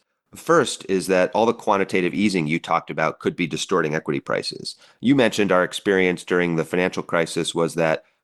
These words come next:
quantitative easing helped the economic recovery. Another experience we had was that it supported asset prices. And as you mentioned, the quantitative easing we are experiencing now is far more rapid than what we saw during the financial crisis. And that could be a big factor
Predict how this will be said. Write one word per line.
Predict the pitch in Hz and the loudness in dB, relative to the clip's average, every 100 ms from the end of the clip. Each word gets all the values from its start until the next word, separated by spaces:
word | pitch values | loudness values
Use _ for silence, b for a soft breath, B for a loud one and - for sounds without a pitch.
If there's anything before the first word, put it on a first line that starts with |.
| _ | _
quantitative | 107 104 104 101 92 | -2 -2 0 0 0
easing | 78 90 85 80 - _ | 0 -2 0 -2 -6 _
helped | - 113 107 - | -2 0 0 -2
the | 95 | 0
economic | 92 - 87 85 80 - | 0 0 0 0 0 -4
recovery. | 71 - 92 67 50 50 - b - | -8 -2 -2 -2 -6 -8 -12 b -2
Another | 117 147 | 2 4
experience | 120 - 98 85 82 90 | 2 0 -2 0 0 0
we | 80 | 0
had | 80 80 80 b b - | 2 0 -2 b b -4
was | 85 | -2
that | 95 90 | 2 0
it | - | -2
supported | - - - 123 107 101 - | -6 -6 0 0 2 0 0
asset | 107 123 - - | -2 0 -2 -4
prices. | - 62 - - - - b b - | -8 -8 -8 -10 -10 -10 b b -4
And | 95 | -2
as | 90 110 | 0 0
you | 104 | 2
mentioned, | 107 123 - 85 | 2 2 0 -2
the | 82 | -2
quantitative | - 110 107 101 82 | 0 0 0 0 0
easing | 92 90 87 | 0 0 2
we | 87 | 2
are | 85 | 0
experiencing | - - 98 92 - 82 | -2 -2 0 0 0 -2
now | 80 92 76 69 78 - _ _ | 2 2 2 0 -4 -8 _ _
is | 87 82 - | -4 -4 -8
far | - - 117 120 | -16 0 2 4
more | 110 95 | 4 4
rapid | 90 95 95 73 | 4 2 0 -4
than | 82 | -4
what | 82 | -4
we | 82 | -4
saw | - 90 | -2 0
during | 78 82 | 2 0
the | 76 | -2
financial | 78 90 90 85 | -2 -2 -2 -6
crisis. | - 69 - 78 - | -4 -4 -2 -6 -4
And | 90 | -4
that | 82 120 - | 0 0 0
could | 95 | -6
be | 85 82 | -2 -4
a | |
big | 71 87 71 | -2 -4 -2
factor | 85 78 82 | -2 -2 -4